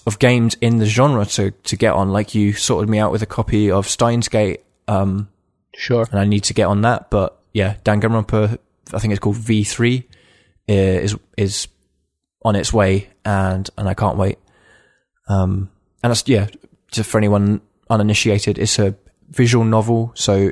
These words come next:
Speaker 1: you're more or less just playing out a story, but there's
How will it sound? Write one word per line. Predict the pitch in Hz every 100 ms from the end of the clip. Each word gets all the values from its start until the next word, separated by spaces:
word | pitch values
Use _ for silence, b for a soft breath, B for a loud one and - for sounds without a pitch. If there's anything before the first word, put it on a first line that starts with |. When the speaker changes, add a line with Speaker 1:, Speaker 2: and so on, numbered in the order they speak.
| -
Speaker 1:
you're | 90 104 98 _ _ -
more | 120 117
or |
less | 107
just | - 104
playing | - 107 101
out | 101 -
a | -
story, | - 117 117 123 123 b b b
but | - 98
there's | 101 - -